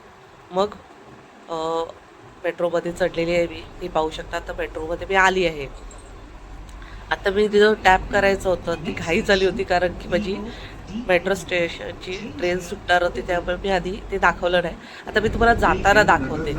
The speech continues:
की कसं ते टॅप करून तुम्ही एंट्री घेऊ शकता. आता मेट्रोमध्ये बसली, पोचली आहे. आता बाहेरचा व्ह्यू पाहू शकता तुम्ही. मी वर्सोव्याला उतरणार आहे, मला वर्सोव्याला जायचं होतं. So वर्सोव्याला मी उतरणार आहे आता ट्रेनने.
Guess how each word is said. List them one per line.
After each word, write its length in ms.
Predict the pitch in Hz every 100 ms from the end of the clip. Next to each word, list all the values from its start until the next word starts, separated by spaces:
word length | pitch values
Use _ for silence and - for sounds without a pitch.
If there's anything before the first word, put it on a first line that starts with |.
| 165 - - 214 202
की 260 | 208 202 202
कसं 280 | 185 220
ते 500 | 214 - 220 269 -
टॅप 340 | 196 175 - -
करून 380 | 185 190 - 196
तुम्ही 220 | 202 196
एंट्री 280 | 156 175 185
घेऊ 240 | 196 156
शकता. 360 | - 151 - 139 - - 208 - - - 170 - 170 180
आता 500 | - 170 170 165 160
मेट्रोमध्ये 760 | 165 - 170 156 170 - 175 180
बसली, 400 | 170 139 165 180
पोचली 640 | 233 - 214 - 185 185
आहे. 340 | 170 180 220 202 185 180 180 - - - - - -
आता 80 | 160
बाहेरचा 380 | 151 156 - 185
व्ह्यू 240 | 170 170
पाहू 280 | 170 170 151
शकता 280 | - - 170
तुम्ही. 280 | 170 165 - - - - - - - - -
मी 80 | 214
वर्सोव्याला 680 | 208 190 180 220 214 214 214
उतरणार 480 | 185 185 180 185
आहे, 240 | 170 170 180
मला 200 | 190 175
वर्सोव्याला 580 | 165 165 - 170 175 247
जायचं 320 | 185 151 160
होतं. 220 | 156 170
So 140 | 170
वर्सोव्याला 760 | 165 160 156 143 165 160 165 165
मी 140 | 165
उतरणार 520 | 156 143 156 165 175
आहे 140 | 175 165
आता 220 | 156 165
ट्रेनने. 600 | 202 - 320 156 160 190